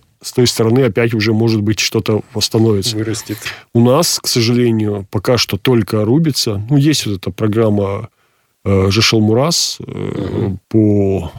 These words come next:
Speaker 1: ну, опять же, мы вот переписываемся, я говорю: «Ребят, непонятно, что вырастет от того, что вы посадили». То есть, э,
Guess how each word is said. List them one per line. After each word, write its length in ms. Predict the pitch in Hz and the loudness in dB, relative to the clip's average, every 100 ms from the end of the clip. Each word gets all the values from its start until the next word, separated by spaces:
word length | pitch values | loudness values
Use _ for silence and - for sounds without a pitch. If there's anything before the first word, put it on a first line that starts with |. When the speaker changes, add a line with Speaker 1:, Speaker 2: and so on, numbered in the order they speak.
| - | -2
Speaker 1:
ну, 320 | 127 143 143 | 2 4 4
опять 360 | 127 104 131 123 | 2 0 0 2
же, 340 | 110 117 107 98 - _ _ | 2 0 -2 -6 -16 _ _
мы 240 | 113 113 120 | 0 4 2
вот 180 | 107 - | 0 0
переписываемся, 720 | 117 104 143 - 117 - 107 | 0 2 0 2 0 0 -2
я 100 | 101 | 0
говорю: 240 | 110 117 | 2 2
«Ребят, 420 | 107 117 104 - 92 92 95 - 143 - - | 2 0 -2 -4 -16 -16 -20 -20 -20 -20 -2
непонятно, 800 | 131 123 131 139 139 127 - 107 | 2 4 4 2 2 0 0 -4
что 240 | - - | -2 0
вырастет 540 | 120 120 113 - 104 110 | 2 2 0 -4 -6 -6
от 100 | - | -2
того, 240 | 117 117 | 0 2
что 200 | - 110 | 0 -2
вы 160 | 107 113 | 0 0
посадили». 640 | 107 - 110 165 208 101 - - _ _ _ _ _ _ - | -2 -2 2 2 2 0 -8 -20 _ _ _ _ _ _ 0
То 100 | 104 | 2
есть, 260 | - - | 2 -2
э, 100 | - | -6